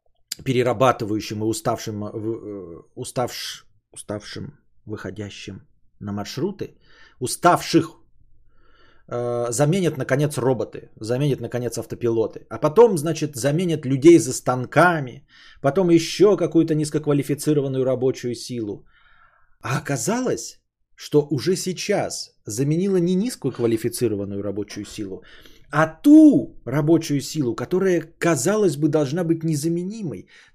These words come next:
творческую единицу, журналиста. Понимаете, живого человека, который пишет тексты.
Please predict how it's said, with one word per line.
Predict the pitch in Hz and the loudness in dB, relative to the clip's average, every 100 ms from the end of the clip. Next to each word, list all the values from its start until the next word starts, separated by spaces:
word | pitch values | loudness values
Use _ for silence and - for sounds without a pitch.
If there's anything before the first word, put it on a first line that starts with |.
| - | 4
творческую | 170 165 233 - 202 - 214 | 6 6 2 -2 -8 -6 -4
единицу, | 190 170 196 233 185 - 110 - | -4 -4 -6 -6 -8 -8 -10 -8
журналиста. | 113 165 160 180 180 214 151 - - - - _ _ _ _ _ _ _ _ | 0 2 2 -2 -2 -4 -6 -8 -12 -16 -18 _ _ _ _ _ _ _ _
Понимаете, | - 143 214 214 156 | -2 0 0 0 0
живого | 123 160 240 240 | 0 0 0 -4
человека, | - 220 240 202 | -4 -2 -2 -2
который | 180 185 180 | -4 -2 -2
пишет | 185 190 180 | -2 -6 -6
тексты. | - 185 - - | -4 -4 -6 -16